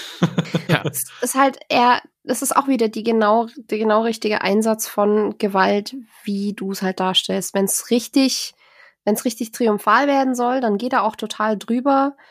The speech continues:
Speaker 3: Und wenn du gerade einen harten Reminder brauchst, was die Realität war, dann ist es so hart und ungeschönt und ekelhaft. Also f-, für mich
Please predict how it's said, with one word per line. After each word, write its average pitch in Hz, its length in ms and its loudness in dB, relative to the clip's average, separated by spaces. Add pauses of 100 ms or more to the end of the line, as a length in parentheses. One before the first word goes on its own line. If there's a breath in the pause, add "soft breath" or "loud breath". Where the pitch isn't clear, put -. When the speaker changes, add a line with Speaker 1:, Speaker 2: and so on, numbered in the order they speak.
(340 soft breath)
Speaker 3:
Und 220 180 0
wenn 233 160 2
du 226 120 0
gerade 220 320 2
einen 208 380 0 (160)
harten 214 260 2
Reminder 214 520 2
brauchst, 190 760 -4 (280)
was 208 200 2
die 233 120 -2
Realität 214 680 0
war, 185 360 -2 (360 soft breath)
dann 208 160 0
ist - 260 -4
es - 320 -4
so 381 500 2 (1160)
hart 247 680 0
und 233 240 2
ungeschönt 254 960 4
und 220 240 -2 (380)
ekelhaft. 202 880 0 (520 soft breath)
Also 226 220 2
f-, - 280 -6
für - 180 0
mich 269 400 0